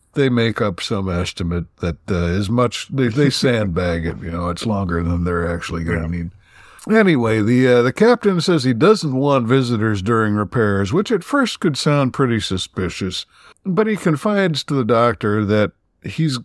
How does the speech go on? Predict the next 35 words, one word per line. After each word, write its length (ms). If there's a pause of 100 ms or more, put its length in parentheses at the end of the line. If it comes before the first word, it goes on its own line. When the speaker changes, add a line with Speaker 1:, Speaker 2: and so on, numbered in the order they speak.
(140)
Speaker 1:
he 140
wants 380
to 200
guard 420
the 100
ship 340
against 380
any 200
further 400
sabotage. 920
You 80
know, 60
he 120
wants 240
to 120
keep 160
Speaker 2:
Yeah, 100
Speaker 1:
an 80
Speaker 2:
he, 60
Speaker 1:
eye 220
on 120
it. 100
Speaker 2:
he 120
makes 260
it 60
clear 200
he 160
doesn't 300
know 240
who, 140
one 360
of 80
the 100
people 460
here 640